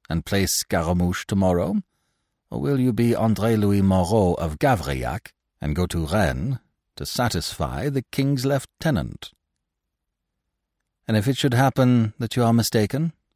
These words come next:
quoth André Louis, his face a mask. "I'll take the risk of that," leered Monsieur Binet.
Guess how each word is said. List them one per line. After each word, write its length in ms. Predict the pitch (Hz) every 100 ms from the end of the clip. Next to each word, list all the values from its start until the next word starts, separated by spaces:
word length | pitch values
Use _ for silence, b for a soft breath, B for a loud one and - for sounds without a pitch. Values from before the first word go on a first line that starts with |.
| _ _ _ _ _
quoth 300 | - 82 -
André 360 | 85 80 80
Louis, 560 | 76 76 73 67 80 139 _ _
his 240 | 73 65
face 340 | - 80 78 -
a 60 |
mask. 600 | 71 73 69 71 127 - - _ _ _ _ _ _ _ -
"I'll 400 | 139 165 113 85
take 260 | - 98
the 120 | - 85
risk 300 | 90 - -
of 180 | 57
that," 580 | 64 78 50 - - - _ _ _ _
leered 380 | - 78 78 67
Monsieur 280 | 76 - 82
Binet. 460 | 71 73 69 58